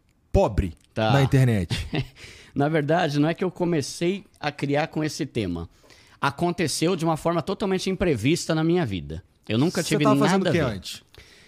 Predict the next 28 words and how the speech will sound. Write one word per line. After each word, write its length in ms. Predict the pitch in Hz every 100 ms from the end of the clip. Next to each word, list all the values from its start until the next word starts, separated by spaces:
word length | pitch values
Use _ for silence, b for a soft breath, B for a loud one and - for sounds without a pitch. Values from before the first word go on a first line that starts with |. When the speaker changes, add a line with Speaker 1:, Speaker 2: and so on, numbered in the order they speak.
| b b b
Speaker 2:
A 80 | -
vida 240 | 214 311
toda 160 | - 247
eu 40 | 247
trabalhei 400 | 247 226 202 196
em 40 |
C 140 | - 175
L 160 | 170
T 260 | 131 196 202
como 520 | - 175 180 175 170
auxiliar 520 | 165 160 180 165 160
de 120 | 147 151
escritório, 1080 | - 160 151 165 160 151 143 143 139 135 135
assistente 460 | 127 143 156 143
administrativo, 580 | 139 143 147 135 - 147
foi 180 | 143 131
a 60 |
profissão 340 | 127 143 131 156
mais 340 | 160 185 -
top 340 | - 156 160 -
que 80 | 160
eu 60 |
já 120 | 151
tive, 280 | 143 151 151
assistente 400 | 156 - 160 143
administrativo, 680 | 156 151 165 160 214 110 95
Speaker 1:
Aham. 60 | 95
Speaker 2:
né? 160 | 120